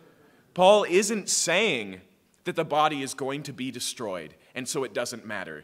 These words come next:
He's saying, "You say that, but that's not theologically accurate." Okay? And so it's very important that we see what's going on here. Now, the first thing he says is, "You're saying, 'Aren't I permitted to do this?'" And he's saying,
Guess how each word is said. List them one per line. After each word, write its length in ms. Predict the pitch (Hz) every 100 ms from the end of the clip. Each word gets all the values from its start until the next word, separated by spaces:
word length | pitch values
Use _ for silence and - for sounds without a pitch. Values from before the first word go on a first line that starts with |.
| _ _
He's 220 | - 160
saying, 320 | - 139 123 117
"You 300 | 131 214 277
say 340 | - 170 110
that, 340 | 110 110 147 139
but 220 | 143 -
that's 460 | 180 196 196 -
not 420 | 147 151 175 - -
theologically 840 | 143 156 135 113 117 123 151 156 -
accurate." 640 | 208 - 123 85 - - _ _ _ _ _
Okay? 420 | 98 - 95 113 143 - - - -
And 80 | 151
so 100 | 185
it's 100 | 160
very 380 | 160 196 247 240
important 460 | 190 226 170 165
that 120 | 135
we 100 | 147
see 280 | 160 - 143
what's 220 | 147 156
going 300 | - 147 160
on 180 | 190 214
here. 300 | - 95 87 _ _ _ _ _ _ -
Now, 140 | 139
the 100 | 143
first 500 | 139 - 226 - -
thing 200 | 175 139
he 120 | 127
says 340 | 120 127 123 135
is, 200 | 127 -
"You're 180 | 180 208
saying, 440 | - 127 117 117 - - _ _ -
'Aren't 260 | 165 208 180
I 140 | 156
permitted 480 | - 135 147 151 123
to 80 | 107
do 140 | 107
this?'" 280 | 98 107 -
And 160 | 110
he's 200 | 127 135
saying, 360 | - 120 104